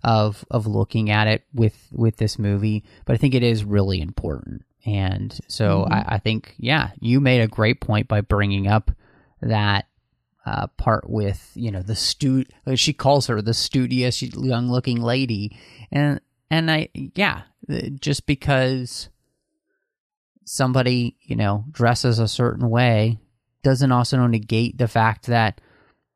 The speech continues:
Speaker 1: ma-, maybe, maybe she enjoys, you know, very good looking men too. I mean, who doesn't? So,
Speaker 2: Exactly.
Speaker 1: you know? And, uh,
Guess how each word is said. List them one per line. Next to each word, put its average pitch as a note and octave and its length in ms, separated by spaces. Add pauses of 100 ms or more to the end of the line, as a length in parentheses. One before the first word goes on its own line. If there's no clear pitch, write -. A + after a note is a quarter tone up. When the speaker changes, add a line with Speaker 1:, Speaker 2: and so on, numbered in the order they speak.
(600)
Speaker 1:
ma-, F#2+ 100 (200)
maybe, D3 480
maybe C#3 300
she E3+ 260
enjoys, E3+ 800 (240)
you E3+ 140
know, E3 240 (720)
very E3 240
good F3+ 220
looking F#3 320
men G3 320
too. C#4 320 (160)
I D3 60
mean, E3 200
who G#3 140
doesn't? - 460 (360)
So, A#3+ 80
Speaker 2:
Exactly. C4 800 (240)
Speaker 1:
you E3+ 140
know? F3+ 240 (1160)
And, G#3+ 340 (360)
uh, - 100